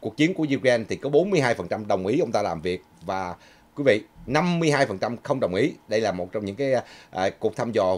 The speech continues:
với lại ông Joe Biden. Và trong đó, bảy mươi ba phần trăm cử tri nói rằng ông Joe Biden đã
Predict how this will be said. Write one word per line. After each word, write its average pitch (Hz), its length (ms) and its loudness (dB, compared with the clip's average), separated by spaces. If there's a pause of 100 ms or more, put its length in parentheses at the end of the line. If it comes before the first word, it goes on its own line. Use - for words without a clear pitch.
với 156 280 8
lại 104 380 -2
ông 117 180 -4
Joe 127 180 2
Biden. 117 220 4 (280)
Và 104 140 0
trong 131 160 -2
đó, 139 300 4 (760)
bảy 135 240 4
mươi 196 120 6
ba 139 180 4
phần 101 160 -2
trăm 123 180 -2
cử 135 180 -4
tri 139 100 -2
nói 131 120 2
rằng 110 260 0
ông 135 160 -4
Joe 139 180 2
Biden 123 180 4
đã 98 140 -4